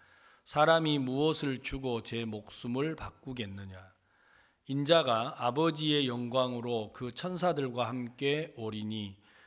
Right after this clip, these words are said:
그때 각 사람의 행한 대로 갚으리라. 진실로 너희에게 이르노니, 여기 섰는 사람 중에 죽기 전에 인자가 그 왕권을 가지고 오는 것을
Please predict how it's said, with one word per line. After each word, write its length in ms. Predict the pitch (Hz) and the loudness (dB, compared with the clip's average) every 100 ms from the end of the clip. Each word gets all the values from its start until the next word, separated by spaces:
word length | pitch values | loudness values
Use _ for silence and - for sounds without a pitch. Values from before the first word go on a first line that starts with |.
| _ - | _ -8
그때 520 | 143 - 170 156 139 | -6 2 4 6 4
각 260 | 127 123 | 0 -4
사람의 1000 | - 139 143 147 135 139 151 156 156 - - | -2 2 6 4 4 2 0 -2 -6 -12 -6
행한 380 | 185 180 175 156 | 2 2 2 -2
대로 480 | 107 107 101 92 - - | -4 -4 -8 -10 -20 -14
갚으리라. 640 | - 104 117 107 98 95 _ _ _ _ - _ - - - _ - | -12 -12 -10 -12 -12 -18 _ _ _ _ -20 _ -20 -20 -20 _ -8
진실로 720 | 160 170 156 196 185 165 151 | -2 0 2 4 6 8 6
너희에게 720 | 131 135 147 139 127 135 156 | 4 4 4 4 2 2 2
이르노니, 760 | 135 117 120 117 113 120 110 107 | 2 -2 -2 -2 -2 -2 -4 -4
여기 280 | 120 139 131 | -6 -6 -6
섰는 640 | - 185 185 180 151 113 | -4 -4 0 0 0 -2
사람 480 | 120 123 123 117 107 | -4 -4 -2 -4 -6
중에 560 | 135 127 98 110 151 - | -6 -6 -6 -10 -14 -10
죽기 360 | 127 - 139 | -12 -8 -2
전에 500 | 147 151 123 98 95 _ _ _ | 2 2 0 -4 -10 _ _ _
인자가 540 | 117 120 127 123 117 110 | -8 -4 0 0 0 -4
그 200 | - 117 | -6 0
왕권을 840 | 113 120 139 135 160 156 156 160 | 2 2 0 -2 2 2 2 0
가지고 540 | 143 107 104 110 131 120 | -2 -8 -8 -8 -4 -4
오는 320 | 110 113 113 | -4 -6 -8
것을 520 | 110 104 151 175 180 | -8 -6 -4 -4 -4